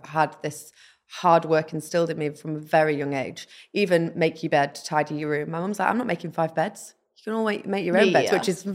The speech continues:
Speaker 1: <laughs> I was like, "That's really harsh." But now I'm like, "Absolutely."
Speaker 2: Oh my God, there is no way that will not be my, like,
Speaker 1: Yeah.
Speaker 2: <laughs> that is gonna be the full ethos. My mum's always done things in a, she's an outsourcer.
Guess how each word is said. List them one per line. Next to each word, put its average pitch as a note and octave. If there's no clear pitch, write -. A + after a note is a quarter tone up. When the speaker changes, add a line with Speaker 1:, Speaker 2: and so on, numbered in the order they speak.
Speaker 1:
<laughs> E4+
I A3
was G#3
like, F#3+
"That's -
really G3+
harsh." G3+
But E3
now G3+
I'm F3
like, D#3
"Absolutely." A3
Speaker 2:
Oh A3
my G3+
God, F3+
there F#3
is F#3+
no G3+
way E3+
that D#3
will E3+
not C3
be A#2+
my, G#2+
like, G#3
Speaker 1:
Yeah. B3
Speaker 2:
<laughs> E4+
that E4+
is E4
gonna F4
be C#4
the B3+
full -
ethos. C4
My A3+
mum's A#3+
always G3
done F#4
things G3
in F#3
a, F#3
she's -
an G3+
outsourcer. -